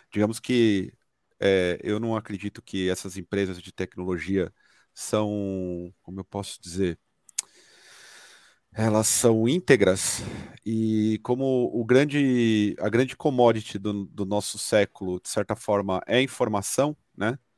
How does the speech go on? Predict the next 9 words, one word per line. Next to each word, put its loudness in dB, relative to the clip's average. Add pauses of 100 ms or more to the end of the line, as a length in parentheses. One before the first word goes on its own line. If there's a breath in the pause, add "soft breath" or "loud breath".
(180)
É -2
você, 0 (720)
é, -6 (140)
conseguir, -2
através 2
dessas -10
informações, -4 (360)
ter 6
um, -2